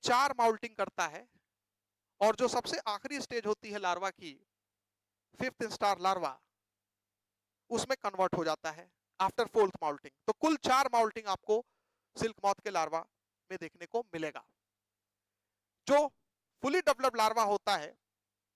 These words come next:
जिसको हम फिफ्थ स्टार लार्वा कहते हैं या कैटरपिलर लार्वा कहते हैं, वही सिल्क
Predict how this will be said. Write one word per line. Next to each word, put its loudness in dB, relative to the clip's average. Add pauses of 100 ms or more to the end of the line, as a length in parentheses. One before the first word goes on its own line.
(300)
जिसको -2
हम -2
फिफ्थ -8
स्टार -2
लार्वा -2
कहते -14
हैं -16
या -8
कैटरपिलर -10
लार्वा -6
कहते -14
हैं, -20 (180)
वही -2
सिल्क -10